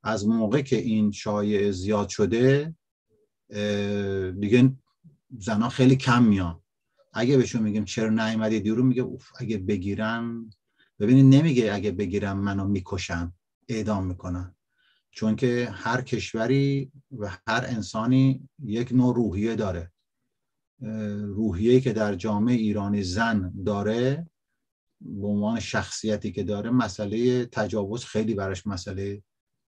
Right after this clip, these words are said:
کشنده‌ایه، خیلی کشنده است.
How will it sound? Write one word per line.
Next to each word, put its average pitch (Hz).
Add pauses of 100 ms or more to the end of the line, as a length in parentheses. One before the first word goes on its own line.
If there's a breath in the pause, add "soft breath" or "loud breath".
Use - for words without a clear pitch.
(160)
کشنده‌ایه، 87 (920)
خیلی 101
کشنده 92
است. -